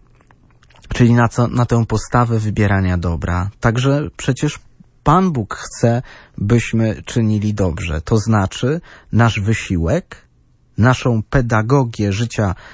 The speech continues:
człowieka cnotliwego, to, co w nas zamieszkuje, a zamieszkuje dlatego, że Pan Bóg, e, w, w nas to wkomponował, oczyszcza jeszcze Boża łaska.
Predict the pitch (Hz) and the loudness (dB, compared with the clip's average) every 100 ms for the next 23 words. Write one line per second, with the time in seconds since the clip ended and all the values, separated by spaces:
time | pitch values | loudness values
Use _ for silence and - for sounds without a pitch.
0 | - - 110 107 113 113 - 113 104 - | -12 0 0 2 0 -2 -2 -2 -2 -2
1 | 101 92 85 113 - 151 - 139 110 120 | -2 0 0 0 2 0 2 0 2 2
2 | 127 151 - - - _ _ - 110 131 | 2 2 -2 -10 -18 _ _ -4 0 2
3 | 131 127 113 - - 175 120 104 - 113 | 2 0 -2 -6 0 2 2 0 0 0
4 | 117 113 110 - - 127 110 104 - - | 2 0 -2 -4 -2 0 0 -2 -8 -20
5 | _ 104 110 107 117 110 101 104 - _ | _ 0 0 2 0 2 0 0 -4 _
6 | _ - 151 123 104 92 - - - - | _ 2 4 2 0 -4 -8 -16 -10 -4
7 | - - - - - - - - 110 98 | -4 -4 -6 -6 -8 -8 -10 -6 -2 0
8 | - 120 104 - 101 - 120 107 104 90 | 2 2 2 -2 -4 -2 0 0 0 0
9 | 80 90 175 208 - - - - - _ | -2 -2 -2 -4 -10 -20 -20 -20 -20 _
10 | - 120 110 190 202 - 151 143 131 - | -4 -2 0 0 -2 -4 -2 0 0 -2
11 | 123 117 110 110 98 87 82 - - - | -2 0 0 0 0 -2 -4 -8 -8 -8